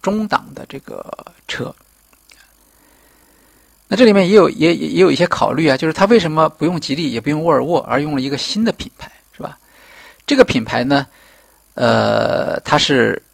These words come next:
由吉利和沃尔沃共同创立的。其中呢，这个沃尔沃呢持有百分之三十的股份。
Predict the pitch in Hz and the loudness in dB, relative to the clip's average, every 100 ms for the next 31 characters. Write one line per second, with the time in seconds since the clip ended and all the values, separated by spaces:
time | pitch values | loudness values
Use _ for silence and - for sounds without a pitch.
0 | _ _ - 123 127 - 139 175 - 131 | _ _ -6 -4 -4 -2 0 0 2 0
1 | 143 139 113 120 139 - - _ _ _ | 4 2 2 2 2 2 0 _ _ _
2 | _ _ _ - 196 127 - 110 147 - | _ _ _ -4 -4 -4 -8 -10 -10 -12
3 | _ - 139 110 110 - _ _ _ _ | _ -2 -2 0 -6 -14 _ _ _ _
4 | _ _ _ _ _ _ _ _ - - | _ _ _ _ _ _ _ _ -20 -20
5 | _ - - - 180 190 185 151 - _ | _ -20 -12 -4 0 2 2 2 -4 _
6 | _ _ _ 151 127 123 170 131 156 143 | _ _ _ 0 2 6 6 8 6 2
7 | 123 - 151 151 113 123 - 180 160 - | 2 0 0 0 -2 -4 -2 -2 -4 -8
8 | - 143 | -10 -10